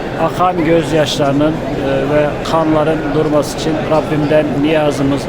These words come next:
odur. Bir an önce bu işe bizler vesilesiyle son versin. Çünkü odur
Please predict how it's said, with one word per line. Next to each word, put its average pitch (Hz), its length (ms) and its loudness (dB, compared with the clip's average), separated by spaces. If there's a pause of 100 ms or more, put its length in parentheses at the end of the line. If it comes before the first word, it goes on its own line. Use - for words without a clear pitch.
(140)
odur. 151 240 0 (680)
Bir 170 100 2
an 147 140 2
önce 143 460 0 (340)
bu 165 80 4
işe 156 420 2 (1160)
bizler 160 400 0
vesilesiyle 147 600 0
son 151 320 0
versin. 143 320 -2 (200)
Çünkü 160 260 -2
odur 156 920 -2